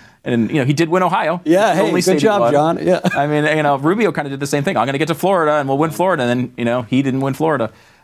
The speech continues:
Speaker 1: Um, I have had this battle with myself for months now,
Speaker 2: Yeah.
Speaker 1: um, with who am I rooting for in this primary? Because,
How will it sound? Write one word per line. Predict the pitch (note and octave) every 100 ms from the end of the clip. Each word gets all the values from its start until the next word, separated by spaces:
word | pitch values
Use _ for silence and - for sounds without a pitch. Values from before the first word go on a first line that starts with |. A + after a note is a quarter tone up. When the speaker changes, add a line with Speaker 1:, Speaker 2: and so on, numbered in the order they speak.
| -
Speaker 1:
Um, | D3 C#3+ C#3+ _ _ _ _ _ _ -
I | F3
have | G3
had | D4
this | A#3+ C#3
battle | C3+ C#3 C3
with | A2+
myself | G#2+ G#2+ - B2 F#2 - -
for | - A#2 G#2
months | A#2 G#2+ G2 -
now, | - - A#2+ _ -
Speaker 2:
Yeah. | G3 - -
Speaker 1:
um, | A2 G#2 G2 - _ _ _ -
with | C#3+ B2+
who | - B2 - A3+ A3+ A3 G3+ - _ _ -
am | C#3+
I | C3+
rooting | A2 C3 B2 G#2
for | G2+ G2
in | A2
this | - -
primary? | A2 F#2+ - - - - _ _
Because, | E3 G#3 F#3+